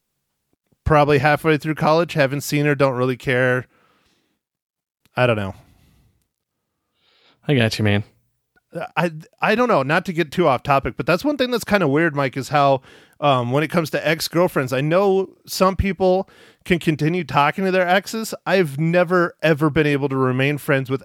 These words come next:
Speaker 1: any of my ex-girlfriends, and I don't know what that is. It, maybe it's just how I was brought up.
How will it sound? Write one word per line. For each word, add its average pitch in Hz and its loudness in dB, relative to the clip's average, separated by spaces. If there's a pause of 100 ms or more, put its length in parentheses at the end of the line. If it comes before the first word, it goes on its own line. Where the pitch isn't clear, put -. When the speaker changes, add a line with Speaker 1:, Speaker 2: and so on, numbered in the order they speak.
(120)
Speaker 1:
any 160 2
of 143 0
my 123 0
ex-girlfriends, 104 -8
and 113 -4
I 127 -6
don't 139 2
know 127 2
what 120 0
that 110 0
is. 95 -8 (160)
It, 123 -4
maybe 127 -2
it's 120 -8
just 127 -8
how 127 4
I - 2
was 113 -2
brought 101 0
up. 170 4